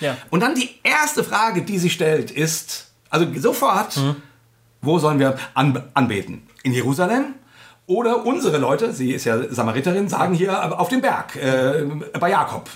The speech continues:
Speaker 2: äh, bei, bei diesem Dings. Ne?
Speaker 1: Ja.
Speaker 2: Ähm, also die erste Frage ist, „Wo finde ich Gott?“
Speaker 1: Ja.
Speaker 2: Und dann sagt ja Jesus dieses fantastische Ding, ähm, wo er quasi,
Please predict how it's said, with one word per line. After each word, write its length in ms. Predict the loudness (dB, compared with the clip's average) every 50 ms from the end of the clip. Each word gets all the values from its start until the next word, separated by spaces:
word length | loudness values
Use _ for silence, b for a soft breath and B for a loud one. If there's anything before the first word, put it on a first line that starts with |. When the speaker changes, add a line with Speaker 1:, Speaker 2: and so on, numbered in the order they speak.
| -2
Speaker 2:
äh, 220 | 0 2 2 2 2
bei, 160 | 0 -2 -2
bei 160 | 0 0 0
diesem 280 | 2 2 2 2 2 2
Dings. 420 | 2 0 0 -2 -4 -10 -14 -16 -10 -2
Ne? 240 | 0 2 2 2 0 -2
Speaker 1:
Ja. 120 | -2 -2 -2 B B B -2
Speaker 2:
Ähm, 300 | 0 2 2 2 0 -2 B B B B -4
also 160 | 0 2 2 2
die 280 | 0 0 -2 -2 0
erste 340 | 2 2 2 2 2 0 -4
Frage 320 | -2 0 0 2 2 2
ist, 200 | 2 0 0 B B B B B B -14
„Wo 400 | -6 0 2 4 4 4 2 2
finde 400 | 2 0 0 0 2 2 2 2
ich 440 | 2 2 2 0 0 -4 -10 -8 -6
Gott?“ 380 | -4 -4 -4 -6 -10 -12 -10 -4 -2
Speaker 1:
Ja. 240 | 0 0 0 -2 -6 b b b b b b b b b b b b
Speaker 2:
Und 100 | 0 2
dann 160 | 2 4 4
sagt 220 | 4 2 0 2 2
ja 80 | 2
Jesus 400 | 4 4 2 2 0 -2 -2 -2
dieses 280 | -2 -2 0 0 -2 0
fantastische 640 | 2 2 2 2 2 0 -2 -2 -2 -2 -2 0
Ding, 320 | 0 2 2 2 0 -2 -4 -2
ähm, 460 | 0 2 2 2 2 2 0 -2 -4 -6
wo 180 | -4 0 2 2
er 100 | 2 2
quasi, 500 | 2 2 2 2 4 2 2 0 0